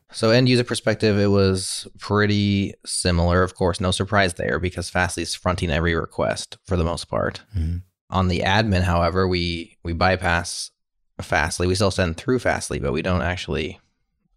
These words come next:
Speaker 1: let Fastly cache anything.
Speaker 2: Yeah.
Speaker 1: And I would say slight, just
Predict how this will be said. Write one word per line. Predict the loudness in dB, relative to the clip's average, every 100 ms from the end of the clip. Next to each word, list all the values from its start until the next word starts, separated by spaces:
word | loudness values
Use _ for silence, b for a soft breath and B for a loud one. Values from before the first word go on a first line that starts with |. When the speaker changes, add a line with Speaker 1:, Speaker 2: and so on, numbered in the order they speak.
| -4
Speaker 1:
let | 0 0
Fastly | 0 -2 -2
cache | -4 -4 -2 -2
anything. | -4 -6 -8 -10 -10 -8
Speaker 2:
Yeah. | -6 -8 B B B -8
Speaker 1:
And | 0 2
I | 4
would | 2
say | 2 2 4 6 4 2 -4 -12
slight, | -10 -8 -6 0 2 4 4 4 2 -2 -10 -20 -8
just | -6 -6 -10